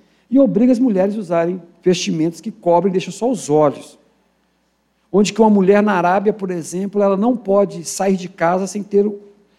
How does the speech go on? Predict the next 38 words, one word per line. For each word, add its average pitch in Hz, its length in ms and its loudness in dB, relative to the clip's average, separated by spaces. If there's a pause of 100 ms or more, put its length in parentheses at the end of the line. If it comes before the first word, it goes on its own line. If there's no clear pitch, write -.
a 147 80 -12
permissão 185 460 0
do 190 80 0
marido, 196 400 0
do 208 100 -6
filho 233 340 -2
ou 247 40 2
do 233 100 -2
pai. 175 380 0 (760)
Ela 202 140 4
não 269 200 6
pode 226 280 0
trabalhar 185 560 2
sem 214 140 -8
tiver 190 120 -4
autorização 202 560 -2
de 196 120 -4
um 208 120 0
homem. 165 360 -2 (340)
Ela 202 140 0
não 262 140 4
pode 190 260 -2
viajar 175 640 -2
hoje. 214 560 4
Hoje, 208 800 4 (320)
uma 196 140 0
mulher 175 500 4
da 180 120 -4
Arábia 165 220 0
Saudita 160 440 -10
não 247 240 2
pode 160 680 2 (720)
fazer 180 400 -2
nada 180 480 2
sem 233 200 -8
autorização 202 580 -2
dos 214 160 -6
pais. 139 380 -10